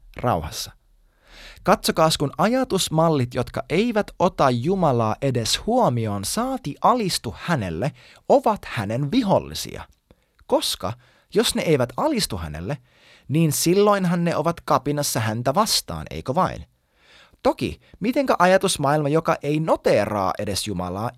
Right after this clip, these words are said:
ikinä voisikaan alistua hänelle? Siispä, kuka ikinä on täysin mielihalujen ja tämän maailman ajatusmallien vietävänä, ei voi mitenkään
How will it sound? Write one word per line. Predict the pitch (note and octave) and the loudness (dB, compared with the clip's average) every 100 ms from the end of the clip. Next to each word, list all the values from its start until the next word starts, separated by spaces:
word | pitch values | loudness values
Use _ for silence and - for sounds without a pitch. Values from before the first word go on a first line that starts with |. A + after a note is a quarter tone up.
| F3+ | -8
ikinä | - G#3 F3 A#2+ | -6 -2 0 2
voisikaan | G#2+ A#2+ D3 E3 | 2 2 -2 0
alistua | A#3 E3 - | 0 -2 -4
hänelle? | E2+ C#2 G1+ F2 _ _ _ _ _ _ _ | -10 -12 -14 -18 _ _ _ _ _ _ _
Siispä, | - C#4+ A#3+ - - - - _ - - | -2 0 0 -6 -12 -14 -20 _ -20 -12
kuka | - C#4+ - C4+ - | -4 -2 0 0 0
ikinä | C#4 - B3+ E3+ - | -4 -2 0 0 0
on | C3 B2 | -4 -2
täysin | D#3 A3 C4+ B3 A#3+ | 0 2 0 0 -2
mielihalujen | G3+ F3 G#3 G#3+ E3 B2+ E3+ F3+ D3+ C3 B2 | -2 0 0 0 0 0 2 4 2 0 -2
ja | |
tämän | G#2+ F#3 B3 A#3 D#3+ | -2 -2 -2 -2 -2
maailman | C#3 D3 D#3+ C#3+ C3 C3+ | 4 4 6 2 -2 0
ajatusmallien | E3+ G#3+ F#3+ C3 - C#3 C3 C3 A2+ A2 | 0 0 -2 -4 -2 -2 -2 -2 -4 -4
vietävänä, | F3+ F#3 - G#2+ G#2+ E2 | 0 0 0 -4 -4 -6
ei | D#3+ F3+ | -4 -2
voi | E3 F3+ | 0 0
mitenkään | F3 A#3 F4 F#3 C#3 A2+ A2+ A2+ | 0 -4 -6 -4 -2 -2 -4 -6